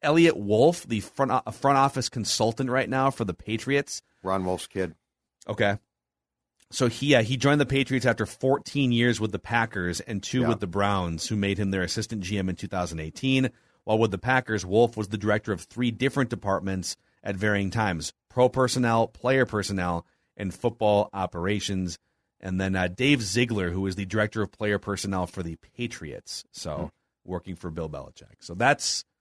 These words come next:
Speaker 1: your list of top rising G M candidates according to Pro Football Network dot com.
Speaker 2: So it, it feels like they went through largely a group of successful teams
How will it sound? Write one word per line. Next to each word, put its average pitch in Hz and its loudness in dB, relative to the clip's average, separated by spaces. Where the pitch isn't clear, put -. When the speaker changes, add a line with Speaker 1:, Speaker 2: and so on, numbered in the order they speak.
Speaker 1:
your 123 0
list 110 2
of 87 -4
top 151 4
rising 127 2
G 117 2
M 120 2
candidates 101 -4
according 98 -4
to 95 -6
Pro 104 -4
Football 98 -6
Network 82 -8
dot - -14
com. - -20
Speaker 2:
So 120 0
it, 120 -4
it 113 -4
feels 151 6
like 120 4
they 107 2
went 104 0
through 107 -2
largely 107 2
a 95 -2
group 98 -2
of 92 -2
successful 104 -2
teams 95 -2